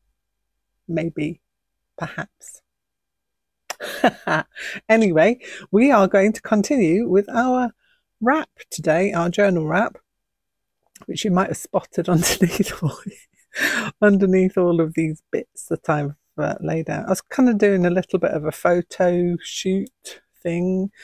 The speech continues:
esque of all the things that I've made <laughs> recently. Um, I think I'm getting blingier as I get older.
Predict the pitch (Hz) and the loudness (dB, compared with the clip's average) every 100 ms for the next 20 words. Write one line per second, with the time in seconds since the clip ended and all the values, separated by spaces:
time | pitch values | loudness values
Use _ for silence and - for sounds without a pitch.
0 | - - _ _ _ _ _ - 175 160 | -20 -20 _ _ _ _ _ -4 -2 -2
1 | - - - - _ _ _ 185 170 170 | -8 -10 -10 -14 _ _ _ -2 -2 -4
2 | - 175 180 165 - 175 156 - 160 165 | -4 2 2 2 -2 -2 -2 -2 -2 -2
3 | 165 165 - - - _ _ 208 _ - | -4 -4 -8 -20 -20 _ _ -8 _ -20
4 | _ _ - - - - - - 165 185 | _ _ -20 -18 -16 -18 -18 -4 0 4
5 | 311 330 294 277 - 285 381 403 - - | 4 4 2 2 4 4 4 2 -4 -20
6 | _ _ - - - 196 202 202 208 214 | _ _ -20 -18 -2 2 4 4 4 2
7 | 208 190 _ _ - - 185 - 247 - | 2 -2 _ _ -20 -12 -10 -2 -2 0
8 | 233 - 180 175 185 185 226 247 202 170 | 0 2 0 0 0 2 2 2 4 4
9 | 165 180 180 180 175 160 196 208 160 151 | 2 2 2 2 0 0 -2 -2 -4 -6